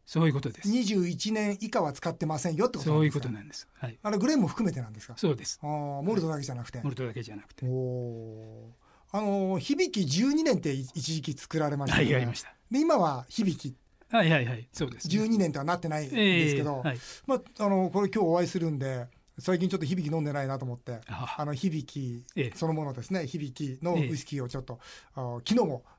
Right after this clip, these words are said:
Speaker 2: 飲んでたんですが、
Speaker 1: ええ。
Speaker 2: あの響きっていうのは何年って書いていないのは、
Speaker 1: ええ。
Speaker 2: つまり、その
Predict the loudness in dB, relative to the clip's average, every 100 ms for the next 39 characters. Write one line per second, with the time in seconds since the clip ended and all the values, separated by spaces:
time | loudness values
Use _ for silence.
0 | -2 0 0 -2 -2 -2 2 4 4 2
1 | -2 -10 _ _ _ 0 2 2 0 0
2 | 0 -2 -6 -6 -4 0 2 2 2 2
3 | 0 -2 -2 0 -4 -4 -4 -6 -8 -8
4 | -8 -2 -2 -2 _ _ _ -2 0 0
5 | -4 -14 _ _ _ _ _ _ -8 -6
6 | -6